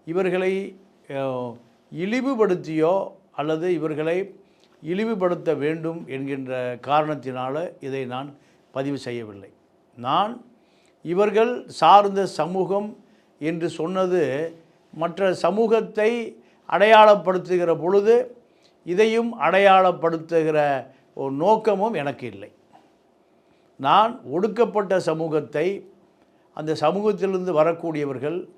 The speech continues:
கல்வி அறிவு பெற வேண்டும், அவர்கள் சமூகத்திலே சம அந்தஸ்தோடு இருக்க வேண்டும்.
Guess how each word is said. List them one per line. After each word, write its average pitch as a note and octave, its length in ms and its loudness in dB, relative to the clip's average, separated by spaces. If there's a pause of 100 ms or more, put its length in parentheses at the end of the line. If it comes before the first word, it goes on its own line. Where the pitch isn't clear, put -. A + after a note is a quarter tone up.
(460)
கல்வி A3+ 500 4
அறிவு G3 300 4
பெற D#3+ 240 0
வேண்டும், D3+ 680 -2 (600)
அவர்கள் F3 520 0
சமூகத்திலே F3 720 -2 (400)
சம F#3+ 640 6
அந்தஸ்தோடு G3 520 -2
இருக்க D#3+ 380 -2
வேண்டும். C#3 500 -6